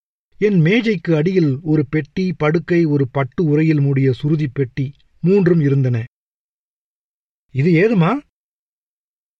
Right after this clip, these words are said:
"அந்த கிழவர் தாண்டா வச்சார். தாசில்தார் வீட்ல ராத்திரி எல்லாரும் மதராஸ் போறாளாம், அதுக்காக இங்கே வைக்கிறேன்னார்.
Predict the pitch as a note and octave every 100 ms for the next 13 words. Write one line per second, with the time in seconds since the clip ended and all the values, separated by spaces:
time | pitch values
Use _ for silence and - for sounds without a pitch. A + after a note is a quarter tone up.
0 | _ _ _ E3 F#3 - D3+ C4+ C#4 G#3
1 | A#3+ B3+ G#3 F3 A#3 A3 A3 - _ _
2 | _ - D3+ A#3+ A#3+ D4 B3+ A3 G3+ A#3
3 | G3 F#3+ - A#3 F#3 G3+ A#3 G#3 E3 A#3+
4 | B3 - A3+ G#3+ G#3+ G#3+ A3 A3+ _ _
5 | _ _ - G3+ G#3 A#3+ A#3+ G#3+ G#3+ A#3
6 | G3+ A#3+ A#3 A#3+ G#3+ A3